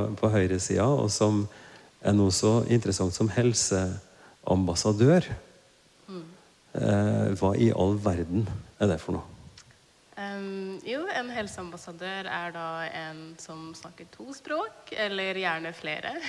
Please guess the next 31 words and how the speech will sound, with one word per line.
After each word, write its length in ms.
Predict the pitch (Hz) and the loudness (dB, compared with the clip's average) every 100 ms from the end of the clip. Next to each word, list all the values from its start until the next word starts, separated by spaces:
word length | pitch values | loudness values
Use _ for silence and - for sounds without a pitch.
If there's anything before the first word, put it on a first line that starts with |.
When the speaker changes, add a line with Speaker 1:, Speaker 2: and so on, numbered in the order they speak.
| - 240 - | -8 -10 -12
Speaker 2:
<laughs> 480 | - - - - 196 | -18 -16 -18 -8 -4
eh, 260 | 196 196 196 | -4 -4 -6
som 200 | 214 208 | -6 -4
jobber 380 | 196 170 170 180 | -6 -6 -8 -8
som, 300 | 175 165 170 175 | -8 -8 -10 -14
eller 260 | 170 160 165 | -14 -12 -8
jobber 320 | 165 160 - | -8 -10 -10
og 100 | 170 175 | -8 -8
jobber 240 | - 214 | -6 -6
da, 20 | 214 - - | -8 -8 -2
eh, 260 | 185 180 175 | -2 -2 -4
men 140 | 180 | -4
er 320 | 175 165 170 170 - | -2 -2 -4 -10 -14
frivillig, 560 | 196 190 175 175 190 269 - - - - - | -12 -10 -10 -8 -6 -8 -10 -20 -20 -20 -16
eh, 420 | - 190 185 185 180 | -6 -2 0 0 0
og 120 | 202 | -2
tar 260 | 196 196 - | 0 0 0
på 120 | - - | -4 -4
seg 220 | 185 180 | -2 -2
det 80 | 185 | -2
ansvaret 640 | 180 175 - 165 151 190 | -4 -8 -12 -10 -6 -6
om 140 | 185 175 | -6 -10
å 40 | 180 | -10
formidle 720 | 190 190 180 165 - 170 180 185 180 | -12 -10 -12 -14 -16 -10 -10 -10 -12
god, 460 | 190 185 196 214 - | -10 -8 -10 -12 -10
eh, 440 | 190 185 185 185 185 | -6 -4 -4 -6 -8
informasjon 720 | 180 185 190 - 185 202 226 247 240 | -10 -12 -12 -12 -10 -10 -10 -12 -8
rundt 460 | 202 180 185 185 | -6 -6 -8 -10
det 120 | 185 170 | -12 -12
med 160 | 175 | -12
korona 560 | - 202 170 - 196 | -12 -12 -10 -8 -6